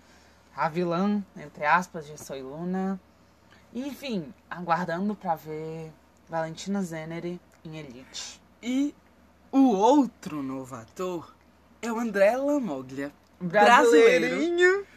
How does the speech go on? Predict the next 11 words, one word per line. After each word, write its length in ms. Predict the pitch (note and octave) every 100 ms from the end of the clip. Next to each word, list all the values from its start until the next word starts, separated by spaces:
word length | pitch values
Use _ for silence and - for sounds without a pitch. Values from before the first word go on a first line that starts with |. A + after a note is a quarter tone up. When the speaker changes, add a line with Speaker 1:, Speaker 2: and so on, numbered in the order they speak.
| _ _
Speaker 2:
Fez 800 | - - A3 G#3+ F#3+ F#3 E3+ - -
Joacas, 580 | C#3+ F#3+ C#3+ D3 G3
ele 200 | F3 D3+
foi 180 | C#3+ C#3+
o 40 | C3
protagonista 720 | C3+ C3 D#3 A3+ A#3 F3+ F#3+
de 100 | F3+
Joacas, 800 | - D3+ G#2+ F#2+ - E3 F3+ -
o 40 | A#2+
Rafa 280 | G#2+ G#2 C3+
Small. 360 | C3+ A#2 C3